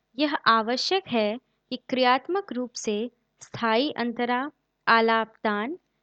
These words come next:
इत्यादि को भली भांति गाकर और सुनकर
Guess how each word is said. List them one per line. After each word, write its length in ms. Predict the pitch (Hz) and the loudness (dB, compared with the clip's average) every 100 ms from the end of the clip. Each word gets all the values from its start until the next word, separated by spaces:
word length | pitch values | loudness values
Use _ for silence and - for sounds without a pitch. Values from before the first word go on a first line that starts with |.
| _ | _
इत्यादि 480 | 233 - 320 349 370 | -12 4 6 6 2
को 340 | - 226 269 | -2 -2 -2
भली 400 | 247 220 254 302 | -4 -2 0 0
भांति 460 | 262 233 214 226 214 - | -2 -6 -6 -8 -6 0
गाकर 480 | 214 277 269 302 339 _ _ - | 0 2 0 -2 -4 _ _ -2
और 180 | - 208 | 0 0
सुनकर 680 | - 277 294 - 214 240 | -2 -4 -4 -2 -2 -2